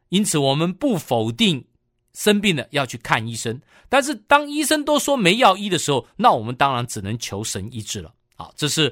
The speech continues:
我们必须要理解的。第二呢，神有绝对的权柄，决定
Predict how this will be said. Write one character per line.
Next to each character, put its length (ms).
我 100
们 300
必 100
须 200
要 140
理 220
解 180
的。 240
第 180
二 60
呢， 140
神 380
有 140
绝 240
对 100
的 80
权 220
柄， 200
决 180
定 240